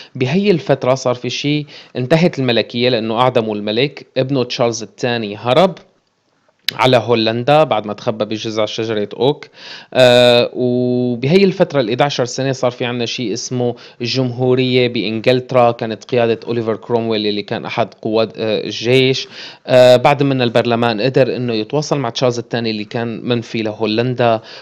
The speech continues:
وطلبوا منه إنه يرجع ليسترجعوا الحكم الملكي تبع الدولة،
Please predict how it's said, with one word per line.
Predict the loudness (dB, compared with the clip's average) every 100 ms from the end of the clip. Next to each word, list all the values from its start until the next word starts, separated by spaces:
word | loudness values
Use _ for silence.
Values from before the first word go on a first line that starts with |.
| -10
وطلبوا | -4 -2 0 -2 -2 -6 0 2 2 0
منه | -2 -4
إنه | -4 -2
يرجع | 0 0 2 2
ليسترجعوا | 2 -2 0 -2 0 -4
الحكم | -2 -4 -4
الملكي | -4 -2 -2 -2 -6
تبع | -2 0
الدولة، | 0 -2 -4 0 -2